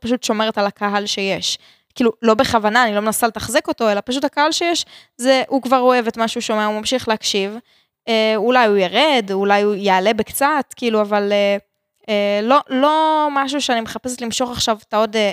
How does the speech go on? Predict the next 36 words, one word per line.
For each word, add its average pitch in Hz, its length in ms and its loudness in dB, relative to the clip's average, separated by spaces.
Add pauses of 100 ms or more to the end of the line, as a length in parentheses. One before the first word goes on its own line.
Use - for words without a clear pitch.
אלף 220 280 -2
איש. 190 320 -4 (1120)
אה, 202 640 -4 (1500)
ככה 262 260 -2
אני 311 120 -4
רואה 294 180 0
את 233 60 -4
זה. 208 100 -10 (160)
כאילו, 220 180 -6
לא 226 80 -4
חושבת 240 380 -6
ש-, - 80 -4 (1200)
אלא 233 160 0
אם 226 100 -4
כן 233 140 -4
אני 220 180 -4
אעשה 208 200 -6
כל 226 160 -8
מיני, 220 400 -4
אה, 190 180 -6
צעדים, 208 560 -6
אה, 196 220 -8 (480)
נורא 220 140 -2
נורא 220 140 -2
ספציפיים, 262 540 -10
וזה 247 180 0
בדיוק 277 220 -6
מה 254 120 -2
שאמרתי 226 340 -4
שאני 202 180 -6
רוצה 190 280 -6
לעשות 226 240 -6
עם 220 60 -10
הפודקאסט, 220 420 -10
כאילו 185 160 -2
הפוך, - 380 -4